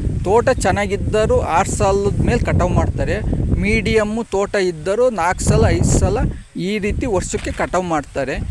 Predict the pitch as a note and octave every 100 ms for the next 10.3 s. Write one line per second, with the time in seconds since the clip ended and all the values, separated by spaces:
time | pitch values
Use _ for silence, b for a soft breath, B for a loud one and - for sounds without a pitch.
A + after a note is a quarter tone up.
0 | - - F3 A3+ B3+ C4 B3 - G3 G3+
1 | G3+ G3+ F3+ C3+ E3 G#3 B B D3 D#3
2 | F#3+ A#3+ - - C4+ - A3+ A3+ A3+ A3
3 | G#3 F3 D3 F3+ G#3+ - A3+ - G#3 G#3
4 | G3+ G3 G#3 E3 F#3 A3+ A#3 - - -
5 | D#3+ F#3+ F3 F3+ - G3+ D3 F#3 - D#3+
6 | A3 C#4 G#3+ G#3 G#3+ G#3 G3+ F3 F3+ E3+
7 | D#3 D3 A3 - - - F3 A3+ - D#3+
8 | F3 A3+ G#3 G#3 A3+ - F#3+ G#3 A3 G#3
9 | G3 - D#3 - F#3+ F#3+ F3 - F3 C3
10 | C3 F#3+ B